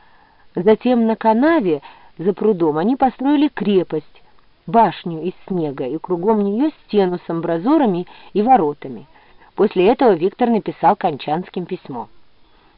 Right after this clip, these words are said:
«Вы, кончанские, кузнецы косоглазые, мы ж подковали,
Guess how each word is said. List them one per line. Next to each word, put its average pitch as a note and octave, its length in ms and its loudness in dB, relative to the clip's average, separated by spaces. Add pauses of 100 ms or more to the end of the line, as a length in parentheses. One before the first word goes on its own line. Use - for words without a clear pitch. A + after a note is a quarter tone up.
(180)
«Вы, F#3+ 320 0
кончанские, F3+ 1080 -4
кузнецы F#3+ 680 -4
косоглазые, D#3+ 1000 -2 (320)
мы G#3+ 180 2
ж - 100 -8
подковали, F3+ 800 0